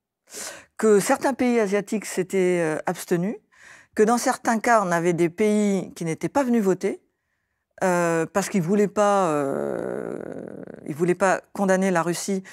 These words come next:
sans pour autant se mettre à dos, euh, les Occidentaux. Et il me semble important d'observer ça parce que ça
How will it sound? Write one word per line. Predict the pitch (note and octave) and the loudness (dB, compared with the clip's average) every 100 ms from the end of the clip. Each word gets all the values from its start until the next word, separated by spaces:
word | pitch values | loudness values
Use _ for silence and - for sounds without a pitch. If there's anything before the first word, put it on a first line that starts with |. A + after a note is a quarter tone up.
| - - | -20 -16
sans | - - A3 | -10 0 0
pour | G3 G3 | 2 0
autant | F#3+ F#3+ G3 | 0 2 0
se | F#3+ F3+ | 0 -2
mettre | D#3+ D#3+ E3+ | -4 -4 -4
à | |
dos, | D#3+ F3+ F3+ D#3 | -2 0 0 -2
euh, | C3+ - - - - - - - | -4 -6 -6 -8 -8 -8 -6 0
les | F#3 F3 | 2 2
Occidentaux. | D#3+ E3+ E3 D#3+ F#3 F4 - - - - - - - A3+ | -2 -4 -6 -2 -2 -2 -10 -20 -18 -16 -16 -16 -18 -2
Et | - A#3 A3 - | 2 6 4 2
il | A3+ | 0
me | G#3 | 2
semble | B3+ A#3+ - - | 4 2 2 0
important | C#4 C4+ B3+ C#4+ B3+ | 2 2 0 2 4
d'observer | G#3+ - A3+ G3+ | 2 2 0 2
ça | G3+ B3 C#4+ G#4 - | 2 2 0 -2 -4
parce | G#3+ - | -4 -4
que | - A#3+ G#3+ - - _ _ _ _ | 2 4 6 2 -4 _ _ _ _
ça | - - A3 G3+ F#3 E3 | -10 0 4 6 6 4